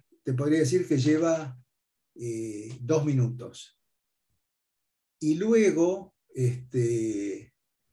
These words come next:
un poco menos de dos minutos. Y luego el misil vuela también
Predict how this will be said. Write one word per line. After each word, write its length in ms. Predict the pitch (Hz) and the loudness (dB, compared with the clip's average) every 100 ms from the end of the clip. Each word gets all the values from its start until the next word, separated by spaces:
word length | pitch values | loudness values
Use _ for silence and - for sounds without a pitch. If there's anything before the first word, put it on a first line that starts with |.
| _ | _
un 100 | 131 | -6
poco 200 | 143 139 | -4 0
menos 240 | 143 143 123 | 0 0 0
de 60 | |
dos 120 | 123 | 0
minutos. 280 | 123 117 - | 0 0 -4
Y 120 | 135 | -4
luego 540 | 143 180 196 214 208 151 | 2 4 4 0 -4 -4
el 220 | 135 131 | -2 -2
misil 440 | 139 131 180 185 | -2 -2 -2 -2
vuela 640 | 170 156 165 160 147 127 - - _ _ _ _ | 0 2 2 0 -2 -4 -8 -16 _ _ _ _
también 540 | 135 135 139 123 - | -2 -2 0 -4 -6